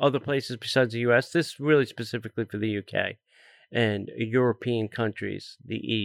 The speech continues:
U. Uh, the restrictions, uh, coming to New, uh, the United States on November eighth are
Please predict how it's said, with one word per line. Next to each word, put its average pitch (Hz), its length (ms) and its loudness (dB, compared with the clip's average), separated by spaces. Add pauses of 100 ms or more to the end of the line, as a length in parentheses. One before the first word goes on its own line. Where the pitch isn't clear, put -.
(180)
U. 95 120 -10 (640)
Uh, 117 360 2 (340)
the 143 120 2
restrictions, 160 680 2 (160)
uh, 131 240 6
coming 156 240 2
to 143 180 0
New, 135 400 0
uh, 120 340 2 (220)
the 110 160 -4
United 131 260 4
States 131 280 0
on 123 100 4
November 113 380 2
eighth 113 320 0 (100)
are 110 380 0